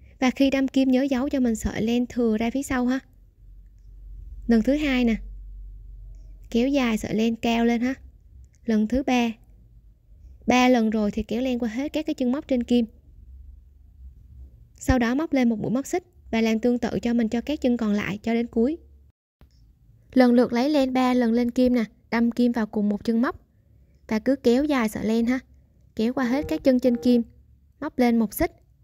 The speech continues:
Sau đó để kết thúc cái vòng này nè, các bạn sẽ dựa cho mình vào cái cánh đầu tiên. Thì cánh đầu tiên của mình, cái điểm mà mình móc mũi móc xích á, kết thúc cái cánh đầu tiên này nè, thì ta sẽ đâm kim vào cái điểm ta kết thúc đó nha.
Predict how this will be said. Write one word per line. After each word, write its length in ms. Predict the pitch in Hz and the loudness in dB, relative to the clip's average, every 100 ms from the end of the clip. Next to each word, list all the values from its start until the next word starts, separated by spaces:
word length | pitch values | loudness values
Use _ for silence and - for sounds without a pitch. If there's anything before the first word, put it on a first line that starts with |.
| _ _ _ _ _ - | _ _ _ _ _ -6
Sau 200 | - 254 | 0 2
đó 180 | 254 294 | 2 2
để 180 | - | 0
kết 220 | 220 330 - | 0 -2 -2
thúc 140 | 381 | -4
cái 100 | 339 | -2
vòng 220 | 320 240 226 | -2 0 2
này 200 | 214 214 | 2 0
nè, 100 | 214 - - - | -2 -6 -18 -12
các 160 | 320 | -4
bạn 140 | - 185 | -2 -2
sẽ 160 | 214 | 0
dựa 220 | 233 - | 2 2
cho 120 | 196 247 | 0 0
mình 220 | 240 214 | 2 0
vào 240 | 226 214 | 0 -2
cái 120 | 277 | -4
cánh 240 | 277 226 285 | -2 -2 0
đầu 180 | 254 220 | -2 2
tiên. 260 | 247 240 - _ _ - _ _ _ - | 4 4 -2 _ _ -20 _ _ _ -6
Thì 120 | - - | 0 0
cánh 220 | 247 320 | 0 0
đầu 140 | 277 | 0
tiên 240 | - 262 254 | 4 2 2
của 140 | - | 0
mình, 240 | 247 226 | 0 0
cái 200 | 220 240 | 0 -2
điểm 300 | 254 - 233 | 0 0 0
mà 260 | 277 247 220 | 0 0 2
mình 360 | 220 220 214 214 - - - | 2 4 2 0 -8 -20 -10
móc 200 | 294 - | -8 -2
mũi 160 | 185 202 | 0 0
móc 180 | 269 - | -2 -4
xích 180 | 370 381 | -6 -4
á, 120 | - - _ | -8 -12 _
kết 180 | - - | -6 -4
thúc 160 | 339 339 | -4 -4
cái 100 | - | -2
cánh 200 | 240 302 | -2 0
đầu 140 | 247 | 2
tiên 200 | 240 240 | 2 4
này 100 | 233 | 2
nè, 80 | 214 - - - | 0 -4 -20 -4
thì 120 | 233 | -2
ta 120 | 240 | 0
sẽ 140 | 240 220 | -2 -2
đâm 220 | 240 240 | -2 0
kim 240 | 247 240 | 2 2
vào 140 | 233 214 | 0 -2
cái 140 | 262 | -2
điểm 180 | - 220 | -2 -2
ta 120 | 240 | -4
kết 180 | 285 285 | -4 -4
thúc 160 | 302 | -4
đó 160 | 247 233 | -2 -2
nha. 160 | 294 | -2